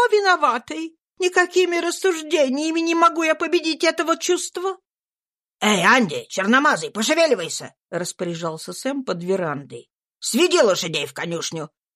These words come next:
Ты слышишь, господин зовет меня!» И Сэм вскоре появился со своим пальмовым листом в руках. «Ну, Сэм, расскажи теперь толком, как было дело», сказал мистер Шельби. «Где Элиза?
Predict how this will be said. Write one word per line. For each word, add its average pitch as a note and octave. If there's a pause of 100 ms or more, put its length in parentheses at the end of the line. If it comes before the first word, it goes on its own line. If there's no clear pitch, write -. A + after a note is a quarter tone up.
Ты A#3+
слышишь, D#4
господин A3+
зовет F#3
меня!» F3 (400)
И D4
Сэм G#4
вскоре D#4
появился G#3+
со F#3
своим F#3
пальмовым F#3+
листом G3+
в F#3
руках. - (760)
«Ну, E3
Сэм, F3
расскажи G3+
теперь C3+
толком, E3
как G#3+
было B2
дело», A#2 (300)
сказал D#3
мистер D#3+
Шельби. B2 (280)
«Где F#3
Элиза? A3+